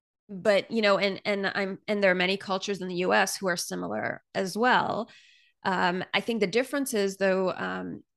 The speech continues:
you know, the, because the, the predominant, uh, Jewish religion, one of its foundations is, is procreation. It's like, you know, we got, we gotta expand the families, have families.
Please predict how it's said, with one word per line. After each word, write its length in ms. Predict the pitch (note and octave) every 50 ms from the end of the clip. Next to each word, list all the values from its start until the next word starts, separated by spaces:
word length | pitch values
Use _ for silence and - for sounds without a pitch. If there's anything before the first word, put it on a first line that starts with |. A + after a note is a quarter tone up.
| _ - _ _ _
you 140 | - G3+ G3+
know, 160 | G3 F#3+ F#3+
the, 460 | F3 D#3+ F#3+ F#3 F#3 F3+ F#3 F3 - _ _ _ - -
because 580 | F3 G#3 G3+ - A3 A#3+ A#3+ A3+ A3+ - - - _ _ _ _ _ _ _ _ _ _ _ _ _ _ _ _ _ _ _ _ _ _ _ _ _ -
the, 280 | - F#3 D#3+ - - -
the 260 | F3+ E3 G3 D#3+ - - _ -
predominant, 760 | - G#3 G3 G3+ F#3+ G#3+ A#3 A3+ G#3+ G3+ - - - - - _ -
uh, 280 | F#3+ F3+ F3+ F#3+ F#3
Jewish 400 | F#3 E3 - A3 A3+ A#3 A3+ -
religion, 680 | G3+ G3 F#3 F#3+ G3 G3+ F#3 F3+ F3 F3+ F3 F3 E3+ - - -
one 260 | F#3+ F3+ F#3 F#3+ G3
of 120 | F#3+ E3+
its 300 | F#3 F3 - - - - _ _ _ -
foundations 760 | - - F3 F3 F3+ F3+ F#3+ G3+ G#3 - - E3+ E3+ D#3 D#3
is, 180 | D#3 D#3 - -
is 280 | F#3 F3+ E3+ - - -
procreation. 760 | - - - - - F3+ F#3 - - - - - - F2 - -
It's 200 | - - - -
like, 360 | - - G#3+ G3 - - -
you 100 | - -
know, 240 | - - - - -
we 100 | - -
got, 340 | - - F#3 F#3 - - -
we 220 | F#3 F3 F3 E3 D#3+
gotta 220 | G3+ F#3 F#3 F#3+
expand 360 | F3+ - - G3+ G3 G3+ F#3+
the 60 | G3+
families, 460 | - - G3 F#3+ F#3+ F#3+ F3+ F3 - -
have 160 | F3+ E3+ -
families. 520 | E3+ E3 - - - - - - - -